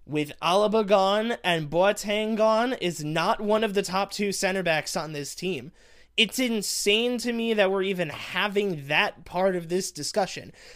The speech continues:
right? Upamecano comes in, right? Sure. He challenged to be either the top or the second center back, right? But after that, you're gonna tell me that Luka Hernandez is going to supplant Nicolas Sula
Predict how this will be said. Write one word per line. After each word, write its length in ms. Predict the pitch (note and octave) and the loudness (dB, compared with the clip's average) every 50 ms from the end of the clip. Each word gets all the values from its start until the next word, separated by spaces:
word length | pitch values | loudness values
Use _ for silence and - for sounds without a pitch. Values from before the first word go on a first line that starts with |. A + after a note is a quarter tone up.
| - - | -18 -2
right? 320 | - E3 F3 G3 G#3+ E3 - - - - - - - - - - _ _ _ | 4 4 6 6 6 2 -2 -6 -16 -20 -20 -20 -20 -20 -20 -20 _ _ _
Upamecano 720 | - B3+ G#3+ C4 C4+ C4 B3+ B3 A3+ A#3 A#3 A#3 A#3 A3+ G#3 | -2 0 2 4 4 4 2 2 2 0 0 2 2 0 0
comes 360 | G#3+ A3 G3+ G3+ G3+ G3+ F#3 | -2 -2 -2 -2 -4 -2 -2
in, 340 | G3+ G3+ G#3 G#3+ A3+ A#3+ B3 _ _ - - - - | -2 -2 -2 -4 -6 -8 -8 _ _ -20 -20 -2 2
right? 340 | F#3 G#3 A3+ B3 - - - | 4 4 4 4 2 -2 -4
Sure. 560 | - - - - A3+ E3+ - - - - - _ _ - | -4 -2 2 2 2 2 0 -4 -10 -18 -20 _ _ -10
He 200 | - - G3 G#3 | -2 0 0 0
challenged 800 | F3+ - - - - A3 G#3 G3 F#3 D#3+ C#3+ C#3+ C#3 C3+ - - | 0 -2 -6 -2 0 2 2 2 2 0 -2 -2 -6 -8 -10 -10
to 80 | D#3+ | -8
be 200 | D3 D3+ D3 C#3+ | -8 -4 -2 0
either 260 | C#3 D3 D3 D3 C#3+ | 0 0 0 -2 -4
the 140 | C3+ C3+ C3+ | -6 -6 -8
top 480 | B2+ - - - D3 C#3+ D3 D#3 - - | -10 -10 -10 -8 -4 -4 -4 -4 -6 -8
or 80 | D#3 | -8
the 100 | B2+ B2 | -8 -8
second 400 | B2+ - D3+ C#3+ C#3+ C#3 C3+ C#3 | -6 -6 -6 -6 -4 -6 -10 -6
center 240 | - E3+ D#3+ D#3 B2+ | -6 -4 -4 -4 -6
back, 300 | - E2+ E2 - - - | -10 -12 -14 -14 -14 -8
right? 280 | - D3 D3+ E3 F3 - - - - - - | -4 -2 -2 -2 -4 -6 -12 -20 -20 -6 -2
But 100 | D3+ F3+ | 2 4
after 360 | G#3+ B3 B3 - G#3 F#3 E3 | 4 4 2 0 -2 -2 -2
that, 440 | D3 C3+ D3+ E3+ F3+ A3 D4+ - - _ _ _ - - - - - - - - - _ _ - - - - _ _ _ - - _ _ _ | -2 0 0 2 2 0 -2 -4 -8 _ _ _ -20 -20 -20 -20 -20 -20 -20 -20 -20 _ _ -20 -20 -20 -20 _ _ _ -20 -20 _ _ _
you're 160 | - A#2+ D#3 E3+ | -8 -6 -2 -2
gonna 160 | F#3+ G3 F#3 | -2 -2 -2
tell 200 | - F3+ E3+ F3 | -2 -4 -4 -2
me 120 | F#3 G3 G3 | -2 0 2
that 160 | G3 F3 C#3+ | 2 0 0
Luka 360 | C3+ C#3 D3 D3+ - G3 F3 | -2 -6 -6 -2 -2 -2 0
Hernandez 680 | F3+ F3+ E3 D3+ C#3+ C#3+ D3+ E3 E3+ F3 F3 F#3 F3+ F3 | 0 -2 -2 -2 -2 -2 -2 0 0 0 0 0 -2 -4
is 160 | D#3+ D3 C#3+ | -8 -6 -4
going 300 | D#3 D#3 D#3 D#3 D#3 D3+ | -4 -4 -2 -4 -6 -6
to 60 | D#3 | -8
supplant 680 | D3+ - D#3 C3+ - - - D3 C#3 C#3+ D#3 F3+ - D3 | -6 -8 -8 -10 -12 -14 -12 -8 -6 -4 -4 -4 -6 -4
Nicolas 480 | D#3+ E3+ E3+ - F3+ F3+ E3+ D#3+ - | -4 -4 -2 0 0 0 0 -2 -4
Sula 520 | - - D3 C#3+ D3 D#3+ F3 F#3+ G#3 G#3+ | -8 -8 -8 -6 -4 -2 -2 -2 -2 -4